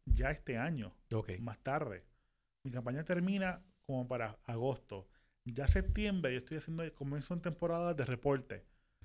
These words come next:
Speaker 1: Reporte, reporte, reporte. Montones de reportes. <laughs> Y después de eso,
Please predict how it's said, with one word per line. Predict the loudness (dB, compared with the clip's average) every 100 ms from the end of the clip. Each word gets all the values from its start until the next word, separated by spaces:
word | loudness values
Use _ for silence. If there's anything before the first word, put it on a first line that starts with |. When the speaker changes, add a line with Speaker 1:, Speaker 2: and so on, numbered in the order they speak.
| -12
Speaker 1:
Reporte, | -10 -4 -4 -2
reporte, | -4 -4 -6 -6
reporte. | -4 -2 -2 -4 -8 -10 _ _ _ _ -18
Montones | -6 0 4
de | 6
reportes. | 4 4 2 2 2 0
<laughs> | -2 0
Y | 2
después | 2 2 4
de | 6
eso, | 8 6 0